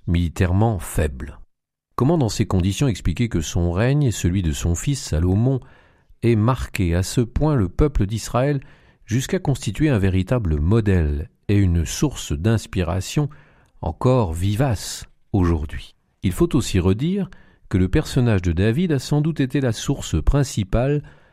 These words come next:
du modèle des rois chrétiens, et à ce titre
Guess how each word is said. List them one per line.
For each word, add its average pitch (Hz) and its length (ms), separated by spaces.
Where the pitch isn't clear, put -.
du 82 160
modèle 107 420
des 85 140
rois 98 320
chrétiens, 82 640
et 85 100
à 78 80
ce - 160
titre - 500